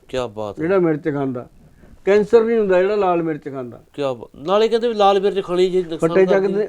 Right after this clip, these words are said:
Speaker 2: ਲਾਲ ਮਿਰਚ ਉਹਨੂੰ ਨਹੀਂ ਖਾਣੀ ਚਾਹੀਦੀ ਜਿਹਨੂੰ ਬਵਾਸੀਰ ਹੋਈ ਹੋਈ ਆ। ਬਾਕੀ
Speaker 1: ਤਾਂ ਜਿਹੜਾ
Speaker 2: ਨੂੰ ਕੀ,
Speaker 1: ਮਰਜ਼ੀ ਖਾਏ।
Speaker 2: ਬਾਕੀਆਂ ਨੂੰ ਕੀ, ਕੁਆਂਟਲਾਂ
Speaker 1: ਉਹ
Speaker 2: ਦੇ
Speaker 1: ਕਈ ਤਾਂ
Speaker 2: ਹਿਸਾਬ ਦੀ।
Speaker 1: ਚੰਗੇ ਭਲੇ ਪਰਹੇਜ਼ ਕਰੀ ਜਾਂਦੇ।
Speaker 2: ਮੈਂ ਕਹਿੰਦਾ ਕੁਆਂਟਲਾਂ ਦੇ ਹਿਸਾਬ ਨਾਲ ਲਾਲ ਮਿਰਚ ਵਿਕ ਰਹੀ ਆ, ਬੰਦੇ ਹੀ ਖਾਂਦੇ ਆ।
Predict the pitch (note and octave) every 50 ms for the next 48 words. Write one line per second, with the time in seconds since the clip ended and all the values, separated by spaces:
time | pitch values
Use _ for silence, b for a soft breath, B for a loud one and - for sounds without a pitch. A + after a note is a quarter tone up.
0 | - - D3+ D3+ E3 F3+ G3 G#3+ G#3+ A3+ G#3+ A3 A#3 A#3 A3+ A#3 B3+ C4 A#3+ G#3+
1 | G3+ G#3 G#3 G3 F#3+ G3 G#3+ G#3+ G#3+ A3 A#3 G#3 A#3 A#3+ A#3+ A3+ G#3 G3+ F#3 F#3
2 | F3+ F3+ F#3 F#3+ F#3+ F#3+ F#3+ F#3 E3 D#3 D3+ D3 D3+ D3+ b b b b b b
3 | b b A3 G3+ E3+ E3+ E3+ - - - A3+ - A#3 A3 G#3+ A3+ G#3+ A3+ A3+ A3
4 | F3+ G#3 G#3+ G3 F#3+ F#3 F3+ E3+ E3+ E3+ F#3+ G3+ G#3 A3 G#3 G3 A3 A3 - -
5 | - _ _ - F#3+ G3 G3+ G3 A3 A3 A3 A3+ A3+ A#3 A#3 A3+ A3+ A3+ G#3+ F#3+
6 | - E3+ E3+ E3 - G#3 A#3 A#3+ A3 A#3+ A#3 A#3 G3 G#3+ G#3+ G#3+ A3 G#3+ G3+ G3+
7 | G#3 G3+ G3+ G3 F#3 G3 E3+ F3 G3 A3 A3 A#3 B3+ B3+ A#3 A#3+ A3 G#3 G#3 G3
8 | G3+ G#3+ A3 A3 A3 A3 A3+ A3 G#3+ A3+ G#3+ F#3+ F3 E3+ F#3 G3 G3 F#3+ F#3 F#3
9 | F#3+ F#3+ G3 G3 F#3+ G3 G3+ F#3+ F#3 F#3+ F3 F#3 F#3+ G3+ A3 G3+ G3 F#3 F#3 F3+
10 | F#3+ G#3 G3+ G3+ F#3+ F#3 F3 F3 E3+ F3+ A3 A#3+ G#3+ E3